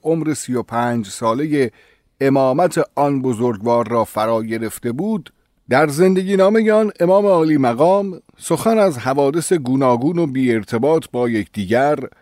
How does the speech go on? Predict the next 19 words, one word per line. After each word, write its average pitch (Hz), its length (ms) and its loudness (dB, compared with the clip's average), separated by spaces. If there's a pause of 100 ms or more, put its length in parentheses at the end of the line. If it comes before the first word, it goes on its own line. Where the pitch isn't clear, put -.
(160)
و 120 120 4
تأکید 135 720 -2
بر 135 200 2
مقام 160 640 2
علمی 127 400 2
و 156 160 2
معنوی 123 580 0
و 165 160 2
قدسی 143 480 0
آن 175 300 2
سلاله 143 580 0
پیامبر 123 760 0
صلی 127 300 -2
الله 139 480 -2
علیه 110 340 -4
و 104 100 -4
آله 101 460 -4
و 90 120 -8
سلم 117 560 -4